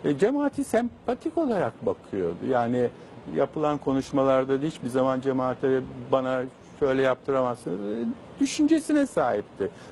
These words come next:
Belki de samimi olarak onların iyi niyetli bu okullar vesaire olduğuna inanıyordu. E, Tansu Çiller'in de kısmen, e, bu olaya sempatik baktığını,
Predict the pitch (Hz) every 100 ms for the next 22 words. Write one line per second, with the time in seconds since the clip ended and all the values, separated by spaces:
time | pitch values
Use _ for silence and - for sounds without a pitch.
0 | - 156 175 175 160 151 - 165 190 240
1 | 320 330 277 247 202 202 190 190 190 185
2 | 175 175 - 131 175 202 226 202 180 170
3 | 175 151 170 165 - 170 165 156 156 147
4 | 165 151 151 147 147 147 156 196 180 139
5 | 107 92 87 87 90 - - - - -
6 | - - - 131 - 165 175 190 175 202
7 | 202 220 226 208 - - - 131 117 95
8 | - - 104 110 127 117 113 110 101 -
9 | - - - - - 127 113 120 127 -
10 | 117 107 - 113 104 101 104